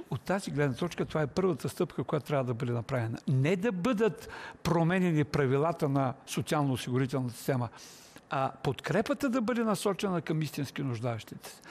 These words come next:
Това означава, че трябва да седнем и да направим система, която да покаже на всеки един български гражданин в конкретния момент какво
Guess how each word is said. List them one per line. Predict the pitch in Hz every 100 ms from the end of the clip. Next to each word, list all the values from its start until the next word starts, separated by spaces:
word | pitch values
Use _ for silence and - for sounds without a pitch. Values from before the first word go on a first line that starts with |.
| - - -
Това | 143 208
означава, | 240 147 127 - 135 139 202 - - -
че | - 139
трябва | 156 175 185
да | 135
седнем | - - 110 147 190 - - -
и | 160
да | 156
направим | 135 170 208 185
система, | 156 - 143 127 190
която | 165 208 240
да | 185 175
покаже | - 123 - 208 254 165 135 123 123 - - - - 165
на | 180
всеки | 180 - 320 - 320
един | 294 214 160 208 131 - - -
български | 151 196 180 - 139
гражданин | 113 151 202 156 147 123 120 - -
в | -
конкретния | 170 160 - 294 - 247 185
момент | 151 143 190 - - - -
какво | 175 151 - 147 277